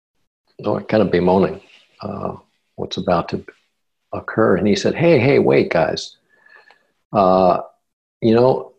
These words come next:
the only difference between being alive and being dead is breathing. So you don't have to worry about me."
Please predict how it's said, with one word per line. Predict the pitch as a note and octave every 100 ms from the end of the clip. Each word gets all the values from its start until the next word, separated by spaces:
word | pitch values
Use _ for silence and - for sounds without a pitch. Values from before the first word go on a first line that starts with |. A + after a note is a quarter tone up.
| -
the | A#2
only | A#2 F3
difference | - C#3 C3 -
between | F#2 A2+ G2
being | A#2 A#2+ G#2
alive | F#2+ G#2 A2+
and | F2+
being | G#2+ F2
dead | A2+ B2
is | -
breathing. | - A#2 D#3 - - - _ _ _ _ _ _
So | - - F#2+ F#2 F#2+ G2 -
you | B2
don't | E3+ C#3
have | C3
to | G#2+
worry | G#2 G#2
about | F2+ E2
me." | F#2+ A2 D2+